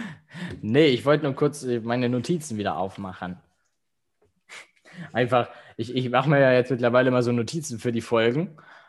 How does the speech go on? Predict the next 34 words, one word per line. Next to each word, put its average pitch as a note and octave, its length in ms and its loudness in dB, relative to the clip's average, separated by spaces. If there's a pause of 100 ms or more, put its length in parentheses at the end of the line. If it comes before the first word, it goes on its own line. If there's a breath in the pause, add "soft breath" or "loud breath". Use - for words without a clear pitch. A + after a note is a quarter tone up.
(100 soft breath)
Ich A#2 120 0
habe C#3 60 6
mir B2+ 120 6
aufgeschrieben, C3+ 540 2
einfach B2 260 2
die C3 120 -4
erste B2+ 280 2
Notiz B2+ 400 0
für C3 140 -4
die, B2 240 0
diese B2 240 -6
Folge B2 320 2
ist A2+ 120 -4
einfach A#2+ 240 -2
so A2+ 120 -4
drei B2 260 0
Ausrufezeichen C#3 880 0
und A#2+ 140 -2
dann A#2+ 160 2
für C3 100 -4
die B2 100 0
ersten C3 400 0
zehn E3 440 6
Minuten, F3+ 760 2
Schrägstrich - 580 -2
zwanzig D3 460 -2
<laughs> C3 160 -2
Minuten C#3+ 380 0
mit B2+ 160 -2
einem A#2+ 200 -2
Korken C3+ 440 0
im A2 80 -4
Mund A2+ 200 -4
sprechen. A2+ 560 -6